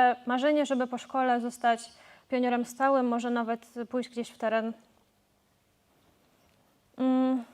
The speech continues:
w wieku piętnastu lat przyjęłam chrzest, ale to była taka decyzja, podobnie jak u Julii, z rozsądku, że czułam, że po prostu już jest czas. Nie czułam tego sercem i mimo, że chciałam, żeby to był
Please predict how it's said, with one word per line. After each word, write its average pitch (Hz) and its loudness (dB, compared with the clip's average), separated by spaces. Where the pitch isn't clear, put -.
w 254 -6
wieku 269 0
piętnastu 269 0
lat 254 0
przyjęłam 240 -2
chrzest, 285 -2
ale 247 0
to 269 -2
była 254 4
taka 254 -2
decyzja, 247 -2
podobnie 240 -2
jak 240 -4
u 254 -4
Julii, 254 2
z 220 -6
rozsądku, 240 -2
że 233 -6
czułam, 240 0
że 233 -6
po 240 -10
prostu 226 -10
już 233 -4
jest - -18
czas. 247 -2
Nie 254 -2
czułam 240 -2
tego 226 -4
sercem 247 -4
i 240 0
mimo, 247 0
że 226 -8
chciałam, 247 -2
żeby 240 -4
to 247 -6
był 240 -2